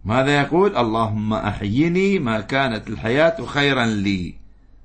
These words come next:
اللهم أحيني يعني أبقني في هذه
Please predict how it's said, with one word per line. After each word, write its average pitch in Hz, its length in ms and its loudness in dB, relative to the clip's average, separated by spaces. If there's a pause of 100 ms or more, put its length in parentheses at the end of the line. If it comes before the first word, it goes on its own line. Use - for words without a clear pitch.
(680)
اللهم 101 340 -2
أحيني 139 560 0
يعني 120 500 -6 (100)
أبقني 107 460 -4
في 95 180 -4
هذه 104 680 -2